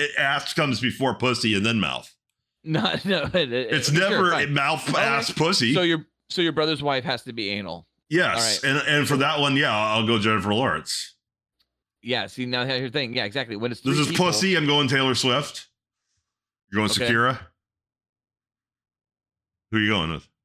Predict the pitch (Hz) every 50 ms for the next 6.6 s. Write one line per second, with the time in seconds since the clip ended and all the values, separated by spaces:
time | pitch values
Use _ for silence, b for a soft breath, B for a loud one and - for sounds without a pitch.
0 | _ _ _ - 190 226 190 139 147 170 175 160 156 151 156 139 139 175 214 -
1 | - 131 117 110 - - 107 101 117 143 165 180 - 208 208 190 185 185 156 110
2 | 95 95 - 139 151 143 - - 165 151 135 104 87 - _ _ - 151 156 165
3 | 170 143 143 127 95 87 - 127 110 104 98 98 104 101 101 - 156 151 143 -
4 | B B B B B _ _ - 151 151 156 151 143 131 120 - 160 160 175 190
5 | 180 165 156 135 120 127 160 175 180 156 175 165 147 147 160 160 - - 143 151
6 | 156 156 160 151 135 139 143 131 120 139 143